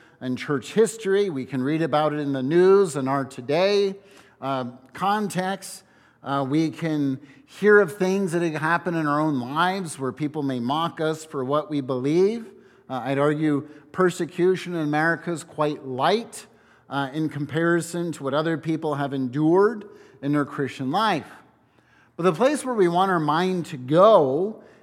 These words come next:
in the midst of this is to be assured that Christ is still ruling over the church. And we have to be assured of that.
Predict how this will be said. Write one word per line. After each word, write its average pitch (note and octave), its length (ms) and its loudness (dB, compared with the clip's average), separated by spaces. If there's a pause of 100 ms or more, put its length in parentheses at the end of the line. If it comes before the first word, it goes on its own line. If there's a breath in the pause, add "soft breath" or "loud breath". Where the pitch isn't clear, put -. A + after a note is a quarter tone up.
in D#3 140 -2
the D#3 80 2
midst G#3 420 0
of G3 140 2
this D#3+ 320 -2
is F3+ 140 -10
to G3 100 -4
be F#3 180 -2
assured F3 560 -4
that F#3+ 220 -4
Christ D#3 540 -4
is F3+ 160 -8
still D3+ 360 -2
ruling C#3+ 440 -2
over A2+ 260 -8
the B2+ 100 -8
church. G#3+ 680 -2 (340 soft breath)
And A#2+ 80 -10
we B2 60 -4
have B2+ 160 -4
to B2+ 60 -12
be C#3+ 100 0
assured G3+ 460 2
of E3 100 2
that. A#2 460 -8